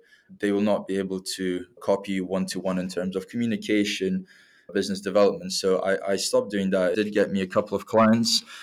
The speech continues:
Working with a V A, it did save me a lot of time. But then I thought, I realized I'm better off doing everything myself.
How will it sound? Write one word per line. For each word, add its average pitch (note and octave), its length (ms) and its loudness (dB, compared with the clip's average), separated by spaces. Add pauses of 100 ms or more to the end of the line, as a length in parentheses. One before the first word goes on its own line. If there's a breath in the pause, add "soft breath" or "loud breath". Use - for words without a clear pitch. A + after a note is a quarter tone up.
(180 loud breath)
Working G2+ 300 0
with F#2 120 2
a F#2+ 60 4
V G2+ 240 2
A, G2+ 120 6
it G2 80 2
did G2 160 2
save G2+ 200 2
me G#2 100 2
a G2+ 60 4
lot G2 160 4
of F#2 100 -2
time. G#2 480 2 (240 loud breath)
But F#2 280 4
then F#2+ 320 4
I F2+ 60 -4
thought, - 380 2
I F2+ 80 4
realized F2+ 520 4
I'm F2 140 -2
better F2+ 220 4
off F2 140 -2
doing F2+ 280 -2
everything F2+ 420 -4
myself. F2+ 640 -2